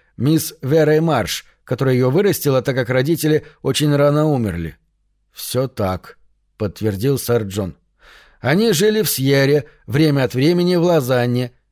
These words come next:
и вы встретили обеих мисс Марш в доме общих знакомых в Сьерре. Вы подружились с младшей, а в конце пребывания там влюбились в неё,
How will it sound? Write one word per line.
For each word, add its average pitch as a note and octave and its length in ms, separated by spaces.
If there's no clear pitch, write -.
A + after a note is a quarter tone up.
и A2+ 100
вы C3+ 140
встретили C#3 480
обеих C3 540
мисс B2 300
Марш C#3+ 340
в C3 100
доме F#3 360
общих D#3 400
знакомых D3 500
в - 40
Сьерре. A2 480
Вы D#3+ 180
подружились D3+ 680
с - 60
младшей, A#2+ 760
а B2+ 100
в B2 60
конце D#3 400
пребывания D#3+ 640
там A#2+ 280
влюбились D3 680
в A2+ 60
неё, F#3 340